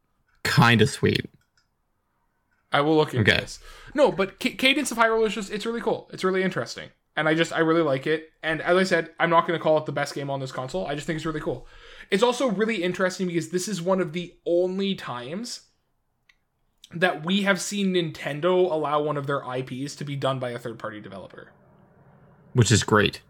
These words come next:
Speaker 2: 'Cause this is a developer that isn't Nintendo, but they, they were given full permission to use the Legend of Zelda I P.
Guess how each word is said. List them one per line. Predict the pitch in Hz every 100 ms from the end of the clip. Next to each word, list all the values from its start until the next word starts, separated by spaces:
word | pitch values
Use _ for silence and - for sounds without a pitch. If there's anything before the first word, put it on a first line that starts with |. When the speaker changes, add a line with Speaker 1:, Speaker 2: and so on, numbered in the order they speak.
| _ _ _ _ _ _ _ _ _ _ _ -
Speaker 2:
'Cause | 202
this | 202 226
is | 240
a |
developer | 208 208 214 214 202
that | 180 165 -
isn't | 208 190 214 180
Nintendo, | 185 170 190 196 127 110 110 - _ _ _ -
but | 196 190
they, | 185 170 - -
they | 160 196 185
were | 151 185
given | 139 196 208
full | 196 - - 202 202
permission | 208 190 180 180 160
to |
use | 156 147
the | 147
Legend | 143 135 147
of | 135
Zelda | 135 127
I | 113 113
P. | 110 - -